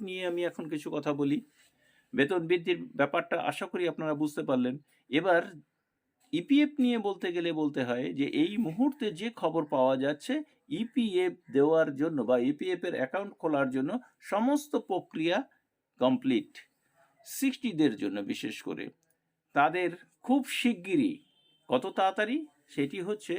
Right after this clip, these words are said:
যা খবর পাওয়া যাচ্ছে, আহ, প্রিন্সিপাল সেক্রেটারির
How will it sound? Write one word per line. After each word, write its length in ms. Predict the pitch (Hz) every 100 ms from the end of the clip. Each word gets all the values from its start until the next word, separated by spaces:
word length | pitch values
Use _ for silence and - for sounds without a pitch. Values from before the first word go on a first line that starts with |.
| 254 _ _ _
যা 160 | - 151
খবর 300 | 147 147 160
পাওয়া 260 | 147 151 151
যাচ্ছে, 380 | 151 156 156 247 294 - _ _ _ _ -
আহ, 280 | 98 73 - _
প্রিন্সিপাল 460 | - 190 202 262 240
সেক্রেটারির 640 | - 180 165 151 143 143